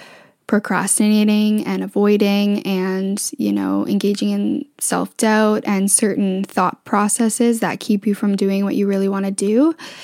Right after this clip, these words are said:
then creating a new habit of having positive supportive thoughts and taking action towards whatever it is that you're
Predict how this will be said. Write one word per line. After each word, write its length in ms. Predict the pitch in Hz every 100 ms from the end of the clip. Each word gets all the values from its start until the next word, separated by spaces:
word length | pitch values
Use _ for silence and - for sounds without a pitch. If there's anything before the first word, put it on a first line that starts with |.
| - - -
then 400 | 233 233 226 226
creating 400 | - 233 240 262
a 40 |
new 140 | 269 254
habit 440 | 202 190 226 240
of 200 | 220 196
having 420 | - 202 202 208
positive 420 | 196 208 202 202 196
supportive 400 | 196 - 262 262
thoughts 360 | 254 240 233
and 100 | 220
taking 260 | 214 214 208
action 400 | 190 202 - 214
towards 520 | - 208 196 202 -
whatever 340 | 208 202 196
it 100 | 208
is 180 | 208 202
that 120 | 196
you're 400 | - 202 196 196